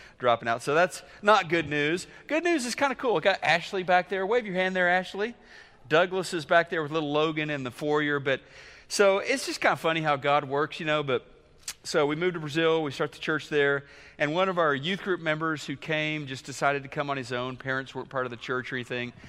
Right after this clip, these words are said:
Uh, this teenage dude named Douglas, who was a rocker, hair down here, played electric guitar. So Douglas showed up. Eventually, Ashley comes from Kansas,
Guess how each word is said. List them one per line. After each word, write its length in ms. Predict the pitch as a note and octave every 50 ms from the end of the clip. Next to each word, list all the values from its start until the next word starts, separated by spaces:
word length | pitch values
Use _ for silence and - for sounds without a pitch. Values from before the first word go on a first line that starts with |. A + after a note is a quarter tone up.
| - - - -
Uh, 160 | - B2 A#2 A#2
this 320 | B2 B2+ - - - - - - - _
teenage 380 | - F#3+ E3+ D3+ D3 C#3 B2 C3
dude 200 | D3 C#3+ C#3+ C3+
named 220 | C3+ B2+ A#2+ A#2
Douglas, 540 | A#2+ C3 C#3+ C#3 C#3 C#3 C#3 C3+ C3 - -
who 140 | - C3 B2
was 140 | A#2+ A#2 G#2+
a 60 | G#2+
rocker, 640 | G#2+ A2 B2 C3+ D3+ D3 - - D#3 C#3+ D3 C#3+ C#3+ - - - - -
hair 280 | D#3 D#3 D#3 D#3 D#3+
down 300 | D#3 D#3 D3+ D3+ D3+ D3
here, 340 | D3 D3+ D3+ D3 D3 D3 D3+
played 280 | D3 - E3+ D#3 D3 D3+
electric 240 | D#3 D3+ - -
guitar. 580 | D#3 D#3 - - E3 D3 C#3+ C#3+ D3 D3+ D3+ C#3+ - - - -
So 100 | - C#3
Douglas 300 | C3 C#3+ D3+ D#3 D#3 D3+
showed 260 | - - D#3 C#3+ C#3+ C#3+
up. 180 | C#3+ C#3 C#3
Eventually, 560 | C#3 C#3 G3+ A#3 G#3 - F#3+ D#3 C3+ C3 D3+ D#3 - - - - - - -
Ashley 400 | D#3 E3+ F#3+ F#3 - F#3+ E3+ D3+
comes 360 | - D#3+ D3 C#3+ C#3+ D3 C3+
from 140 | - C3+ A#2+
Kansas, 800 | - - G#3 G3+ G#3 G#3 F#3 F3 G3 F#3+ E3+ - - - -